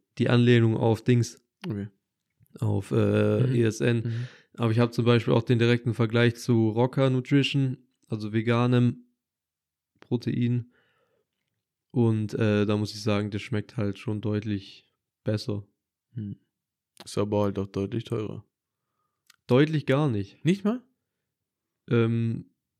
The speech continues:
Speaker 1: ich glaub nur so fünf bis zehn Euro
Speaker 2: Okay, das geht
Speaker 1: aufs
Speaker 2: tatsächlich.
Speaker 1: Kilo.
Speaker 2: Na dann.
Speaker 1: Ja, das geht. Aber es ist trotzdem viel.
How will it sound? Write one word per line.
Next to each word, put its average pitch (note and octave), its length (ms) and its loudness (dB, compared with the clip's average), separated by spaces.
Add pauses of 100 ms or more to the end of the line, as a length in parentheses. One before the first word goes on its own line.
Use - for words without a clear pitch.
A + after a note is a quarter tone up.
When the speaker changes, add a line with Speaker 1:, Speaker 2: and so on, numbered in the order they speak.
(140)
Speaker 1:
ich - 140 -18
glaub A#2 420 -2
nur A#2 180 0
so A2 160 -4
fünf B2 440 -2
bis - 300 -4
zehn A#2 260 0
Euro C3 720 0
Speaker 2:
Okay, G#2 380 -6 (360)
das - 200 -18
geht - 100 -8
Speaker 1:
aufs A2+ 200 -2
Speaker 2:
tatsächlich. B2+ 260 0
Speaker 1:
Kilo. C3+ 380 2 (1600)
Speaker 2:
Na A2+ 140 -6
dann. A#2 280 -6
Speaker 1:
Ja, - 280 -4
das G2+ 240 -4
geht. G#2+ 420 -2 (720)
Aber G#2 120 -2
es G2+ 80 -4
ist - 40 -18
trotzdem G2+ 260 -4
viel. G#2 260 -6